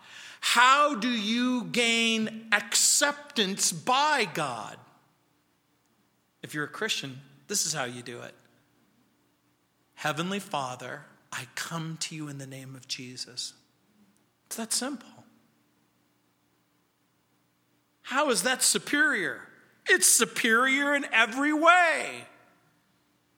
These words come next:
Remember,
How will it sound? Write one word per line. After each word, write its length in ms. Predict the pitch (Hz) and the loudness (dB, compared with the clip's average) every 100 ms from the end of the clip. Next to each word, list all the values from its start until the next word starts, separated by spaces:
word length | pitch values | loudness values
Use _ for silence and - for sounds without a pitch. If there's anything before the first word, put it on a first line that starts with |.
| _ _ _ _ _ _ _ _ _ _ _ _ _ _ _ - - _ | _ _ _ _ _ _ _ _ _ _ _ _ _ _ _ -20 -20 _
Remember, 500 | 156 170 196 151 | -2 0 0 -2